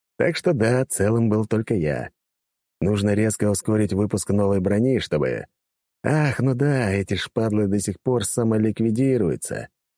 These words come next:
Кажется, нас ждёт провал в любом случае, победим мы или проиграем. Проиграем, эти паучки улетят с нашими тушками, если, конечно же, смогут починить двигатели.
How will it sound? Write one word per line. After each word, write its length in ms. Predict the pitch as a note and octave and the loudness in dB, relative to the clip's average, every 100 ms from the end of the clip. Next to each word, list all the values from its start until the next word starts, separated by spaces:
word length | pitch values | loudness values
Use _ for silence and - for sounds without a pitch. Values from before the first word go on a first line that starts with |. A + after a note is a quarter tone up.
| _ _ _ | _ _ _
Кажется, 380 | - F#2+ F2+ G2 | -2 -2 0 0
нас 160 | G2 F2+ | 0 0
ждёт 340 | F2 G#2 G#2+ | 0 0 0
провал 400 | A2+ F#2+ G2+ G2 | 0 0 2 0
в 60 | F#2 | 0
любом 340 | G2+ B2 G#2 | 2 2 0
случае, 440 | - G2+ F2 D2+ | 0 -2 -2 -4
победим 460 | C#2 D#2+ F#2 G#2 A#2+ | -2 -2 0 0 2
мы 220 | A2 A2 | 2 0
или 280 | A2 G#2+ G2+ | 0 -2 -2
проиграем. 680 | G2+ G#2+ A2+ B2+ G#2+ A#1 A1+ _ _ _ _ _ _ - | 2 0 2 2 0 -2 -6 _ _ _ _ _ _ -2
Проиграем, 680 | G2+ D3+ D#3 E3+ D#3+ D3 | 2 4 4 4 2 2
эти 140 | F2+ F2+ | 0 -2
паучки 400 | F2+ F2+ - G#2+ | 0 -2 0 0
улетят 400 | G2 F#2 G#2+ G2 | 2 2 0 0
с 60 | |
нашими 300 | G2+ F#2+ G2 | -2 0 -2
тушками, 480 | F#2 C#3 C3 - B2 | -2 -2 -2 0 0
если, 280 | A2 D#2 D#2 | 2 0 -2
конечно 360 | F2 F2 D#2+ D#2+ | -2 0 0 -2
же, 100 | E2+ | -2
смогут 420 | - F#2+ F2 D#2+ | 0 -2 0 -2
починить 420 | F2+ - G#2+ E2+ | -4 0 0 0
двигатели. 540 | E2 A2+ D2+ - F2+ | 0 0 -2 -4 -8